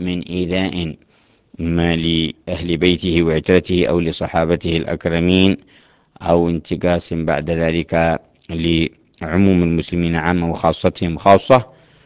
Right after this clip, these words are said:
ومن توجه إليه عليه حق خاص له كالوالدين والأرحام.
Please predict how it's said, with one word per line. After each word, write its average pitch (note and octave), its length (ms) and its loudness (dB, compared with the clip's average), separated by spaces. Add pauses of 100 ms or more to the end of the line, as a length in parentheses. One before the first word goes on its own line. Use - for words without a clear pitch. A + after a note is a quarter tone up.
(200)
ومن E2+ 280 -4
توجه F#2 500 4
إليه F2 360 0 (480)
عليه F#2 320 2
حق F2+ 380 -6
خاص F2+ 320 0
له E2+ 300 -4
كالوالدين E2 800 -2 (120)
والأرحام. F2+ 600 -2